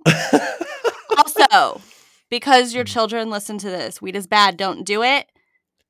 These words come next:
Speaker 2: until you are old enough and it is legal, because it's bad for adolescent brains.
Speaker 1: Yes, yes. I think, what is it, up to twenty-five, right? You're not really supposed to do it?
Speaker 2: Twenty-one?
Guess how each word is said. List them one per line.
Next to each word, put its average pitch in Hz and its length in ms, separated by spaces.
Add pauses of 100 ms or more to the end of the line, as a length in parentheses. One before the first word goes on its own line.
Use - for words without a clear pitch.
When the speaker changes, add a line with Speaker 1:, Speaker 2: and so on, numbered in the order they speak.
Speaker 2:
until 214 400
you 208 140
are 202 320
old 185 200
enough 202 220
and 208 100
it 185 100
is 180 140
legal, 175 400 (200)
because 208 160
it's 175 140
bad 233 540
for 220 440
adolescent 196 520
brains. 165 540 (340)
Speaker 1:
Yes, 90 560
yes. 90 500 (480)
I 101 100
think, 120 220
what 107 180
is 95 100
it, 101 80
up 104 120
to 104 60
twenty-five, 117 560
right? 120 140
You're 117 100
not 120 280
really 113 200
supposed 120 280
to 127 60
do 131 200
it? - 140 (760)
Speaker 2:
Twenty-one? 233 1160